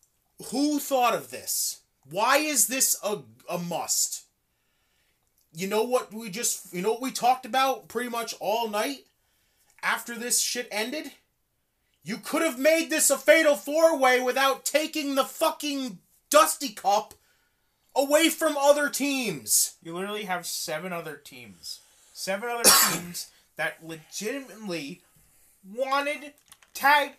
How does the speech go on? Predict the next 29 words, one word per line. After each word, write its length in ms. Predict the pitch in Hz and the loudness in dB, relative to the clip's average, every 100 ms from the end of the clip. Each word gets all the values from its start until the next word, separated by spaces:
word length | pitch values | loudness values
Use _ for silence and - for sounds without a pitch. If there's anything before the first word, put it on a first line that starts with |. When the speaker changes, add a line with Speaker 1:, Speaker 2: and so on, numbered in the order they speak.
| - | -10
Speaker 2:
team 340 | 294 294 285 - | -6 -6 -8 0
title 400 | 294 311 277 226 | 2 4 4 4
opportunities. 760 | 190 180 160 170 151 117 101 | 4 2 -10 -14 -16 -16 -6
Speaker 1:
Yeah. 260 | 262 302 254 - _ _ _ _ _ _ _ | 4 6 6 2 _ _ _ _ _ _ _
Speaker 2:
Legitimately 720 | 226 277 208 339 339 320 294 | -14 -12 -4 -4 -2 -6 -8
wanted 400 | 285 285 285 277 | -2 2 2 0
tag 300 | - 277 254 | 0 2 2
team 200 | 262 254 | -4 -12
title 280 | 208 233 196 | -4 -2 0
opportunities. 800 | 165 143 143 147 117 90 92 - _ _ _ _ - | -2 -2 -8 -18 -20 -20 -20 -20 _ _ _ _ -18
Speaker 1:
Mm-hmm. 300 | 208 202 262 269 | -12 -10 -10 -4
Speaker 2:
But 180 | 240 233 | -2 -2
instead, 760 | 220 - - 320 285 208 220 - _ _ _ _ _ | -2 -4 0 2 2 2 -8 -20 _ _ _ _ _
you 160 | 220 190 - | -14 -12 -8
give 180 | 320 | -6
it 140 | 349 349 | -6 -8
to 100 | 320 | -10
the 120 | 285 | -10
team 520 | - 302 262 247 233 247 _ _ _ _ _ | -8 -6 -6 -8 -14 -20 _ _ _ _ _
that 200 | 285 277 | -4 -2
the 120 | 277 - | -4 -16
two 300 | - 311 339 - | -8 -6 -6 -6
people 500 | 311 311 294 294 285 _ _ 269 | -8 -6 -4 -4 -6 _ _ -4
wanted 320 | 269 294 285 | 0 0 0
a 140 | 262 247 302 | -4 -6 -6
women's 500 | 359 381 359 294 - | -4 -4 -6 -8 -6
title 360 | 247 220 180 | -2 -2 -2
opportunity 840 | 170 160 160 160 165 147 143 151 - _ _ _ _ _ _ _ | 0 0 -4 -14 -16 -12 -12 -12 -16 _ _ _ _ _ _ _
and 280 | - 233 220 | -4 -4 -6